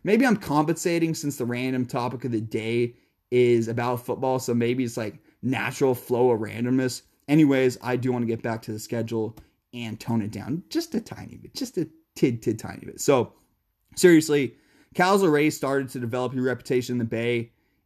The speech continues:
and a loss in this contest is not gonna doom their program.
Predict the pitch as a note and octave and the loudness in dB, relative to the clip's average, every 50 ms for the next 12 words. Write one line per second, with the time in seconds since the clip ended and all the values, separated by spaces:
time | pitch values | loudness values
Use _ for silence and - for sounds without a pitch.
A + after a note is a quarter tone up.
0 | _ _ B2+ C3 C3 C3 B2+ C3 D3 D#3 D#3 C#3+ E3+ D#3 C3 - - C3 C3 C3 | _ _ -2 0 2 2 4 4 4 4 2 2 0 -2 -2 0 -2 -2 -2 0
1 | - C3+ B2+ B2 B2 - - - A#2 A#2 A#2 C3 B2 A#2 A#2+ A2+ A2+ A2+ A2+ A2 | 0 0 0 0 -2 -4 -8 -10 -10 -6 -4 -4 -4 -4 -4 -4 -4 -4 -4 -4
2 | G#2 G2+ G2 F2+ E2+ - - A#1+ C2 C#2 C#2+ C#2+ A#1 C2 A#2+ A#2+ | -4 -6 -8 -10 -12 -12 -14 -16 -14 -14 -14 -16 -14 -16 -18 -20